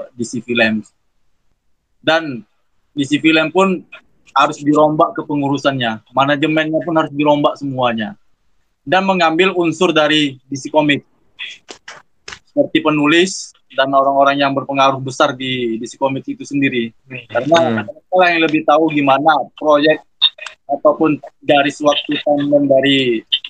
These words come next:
Speaker 1: cerita-cerita komik ini untuk diadaptasikan ke layar sinema. Karena,
Speaker 2: Hmm.
Speaker 1: karena mereka lah yang lebih tahu mengua-, menguasai bagaimana cerita karakter masing-masing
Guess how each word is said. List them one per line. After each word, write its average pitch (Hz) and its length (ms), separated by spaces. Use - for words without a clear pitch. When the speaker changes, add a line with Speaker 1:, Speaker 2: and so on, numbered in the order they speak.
Speaker 1:
cerita-cerita 143 800
komik 143 240
ini 165 320
untuk 151 240
diadaptasikan 139 800
ke 135 160
layar 123 320
sinema. 120 400
Karena, 143 400
Speaker 2:
Hmm. 113 80
Speaker 1:
karena 160 380
mereka 165 400
lah 180 160
yang 165 160
lebih 160 160
tahu 165 240
mengua-, 151 480
menguasai 147 960
bagaimana 139 720
cerita 156 400
karakter 147 400
masing-masing 143 500